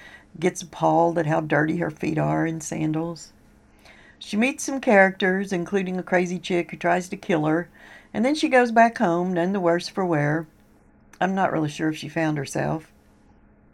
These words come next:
The only reason she gives for running away is that she wants to find herself.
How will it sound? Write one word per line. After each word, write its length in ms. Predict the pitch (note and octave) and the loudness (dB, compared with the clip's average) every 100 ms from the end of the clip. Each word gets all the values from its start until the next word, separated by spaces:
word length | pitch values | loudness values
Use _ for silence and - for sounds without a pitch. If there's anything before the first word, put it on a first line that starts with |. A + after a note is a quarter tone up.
| _ _ _ - - - - - _ - | _ _ _ -20 -20 -20 -20 -20 _ -4
The 160 | - | 2
only 240 | B3+ F4+ G4+ | 2 4 4
reason 340 | A3 A3+ G#3 | 4 2 0
she 160 | G3+ G3 | -2 -4
gives 320 | F#3+ G#3 F#3+ | 0 0 0
for 180 | - F3+ | -4 -2
running 320 | F3 F3+ F3 | 2 2 2
away 520 | D#3+ C#3+ D3 D#3 F#3+ | 0 2 2 2 -2
is 180 | - D#3 | -2 -2
that 160 | E3+ G3 | 0 -2
she 120 | G#3+ | -2
wants 380 | A#3 C#4 E4+ - | 0 2 0 -4
to 100 | E3 | -4
find 260 | E3 D3+ D3 | 0 2 0
herself. 600 | D3+ E3 - - - | -2 -2 -4 -4 -10